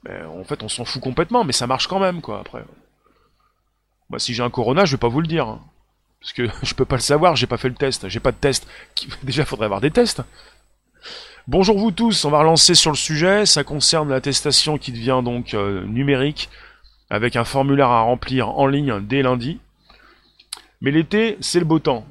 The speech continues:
Bader, tu le comprends pas, hein, le beau temps, c'est maintenant, hein. Depuis avril jusqu'à octobre, il fait quarante degrés dehors.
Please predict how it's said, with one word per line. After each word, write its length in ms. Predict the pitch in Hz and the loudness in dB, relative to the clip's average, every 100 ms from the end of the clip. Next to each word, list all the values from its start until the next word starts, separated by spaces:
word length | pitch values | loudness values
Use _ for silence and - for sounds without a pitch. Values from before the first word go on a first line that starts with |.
| _ | _
Bader, 320 | 113 151 180 202 | 2 6 8 8
tu 80 | 165 | 4
le 40 | |
comprends 300 | - 143 165 | -2 0 2
pas, 200 | 170 233 | 6 8
hein, 160 | 170 160 | 8 8
le 120 | 147 | 6
beau 160 | 131 165 | 6 6
temps, 160 | 202 | 8
c'est 140 | 190 139 | 6 6
maintenant, 540 | 143 175 180 131 117 | 4 4 0 0 -2
hein. 60 | 120 | -6
Depuis 400 | 104 107 156 175 | 0 2 4 8
avril 380 | 165 147 175 110 | 6 6 2 2
jusqu'à 340 | 92 139 - 147 | 0 0 4 4
octobre, 320 | 139 156 123 | 6 4 4
il 60 | |
fait 100 | 120 | 0
quarante 280 | 117 139 131 | 2 2 4
degrés 240 | 131 120 127 | 2 4 4
dehors. 300 | 117 107 | 4 2